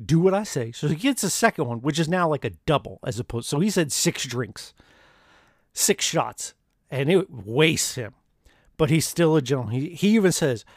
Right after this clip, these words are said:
"I'm a little worried that I've been drinking. I won't be able to be a gentleman." And,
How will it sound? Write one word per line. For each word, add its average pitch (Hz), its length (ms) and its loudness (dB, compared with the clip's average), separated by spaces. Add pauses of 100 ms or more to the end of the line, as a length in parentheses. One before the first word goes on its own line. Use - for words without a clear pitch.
(220)
"I'm 127 140 -4
a 127 60 -4
little 147 240 2
worried 135 320 2
that 117 180 -4
I've 113 140 -2
been 120 120 -6
drinking. 117 400 -4
I 110 80 -6
won't 107 260 -6
be 117 100 -4
able 101 160 -8
to 117 80 -8
be 117 160 -6
a 107 60 -6
gentleman." 101 520 -6 (380)
And, 113 480 -6